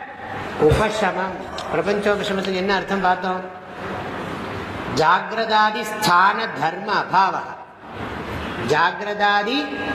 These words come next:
ஸ்தான தர்ம அபாவ. விழிப்பு, கனவு, உறக்கம் என்கின்ற மூன்று நிலைகளும்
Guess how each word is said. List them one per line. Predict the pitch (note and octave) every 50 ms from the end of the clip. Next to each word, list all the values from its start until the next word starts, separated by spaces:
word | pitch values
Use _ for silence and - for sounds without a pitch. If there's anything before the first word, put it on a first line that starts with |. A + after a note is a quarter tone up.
| - -
ஸ்தான | - - - - - D#3+ D#3+ F3 F#3 G3 G3+ A3 G#3+ F3+ - -
தர்ம | D3+ E3 F3 F#3+ G#3 F#3+ E3
அபாவ. | C3 A#2 D#3 D#3+ E3 E3 D#3 D3 C3 C3 C3+ C3 A#2+ - - - - - - - - -
விழிப்பு, | D#3+ G3 A3+ A#3 A#3 - - B3 C4 C4 B3+ - -
கனவு, | F#3 F#3+ G#3+ A3+ A#3 A#3+ B3+ C4 A#3+ F#3+
உறக்கம் | G3 G#3+ A#3 A3+ A3+ - A#3+ A#3+ A#3+
என்கின்ற | A#3 G#3+ G#3+ G#3 G#3 G3+ G#3 G3 G3+ G3
மூன்று | F3+ F#3 G#3 A#3 A#3 A#3 A3
நிலைகளும் | G#3 F#3 F#3 G#3 A3 G3 G3+ G#3 G3 F#3+ F#3 F#3 F#3